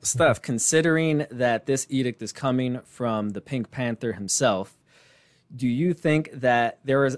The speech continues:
actually gonna be any guidelines that people have to follow, uh, to get into this arena, such as mandatory having to wear a mask or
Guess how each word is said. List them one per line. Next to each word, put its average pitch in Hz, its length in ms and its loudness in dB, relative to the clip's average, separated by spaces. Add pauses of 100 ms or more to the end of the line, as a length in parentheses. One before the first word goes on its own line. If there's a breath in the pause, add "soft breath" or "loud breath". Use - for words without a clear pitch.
actually 131 360 -2
gonna 123 160 0
be 120 200 -2
any 113 380 -4
guidelines 107 760 -2
that 107 240 -8
people 113 280 -8
have 101 180 -8
to 95 100 -14
follow, 107 600 0 (380)
uh, 95 120 -8
to - 120 -8
get 107 220 -2
into 147 260 -2
this 104 200 -2
arena, 95 420 -8
such - 360 -6
as 104 380 -2 (260)
mandatory 120 680 0
having 113 320 0
to 113 60 -2
wear 110 180 0
a - 20 0
mask 110 560 -2
or 98 260 -8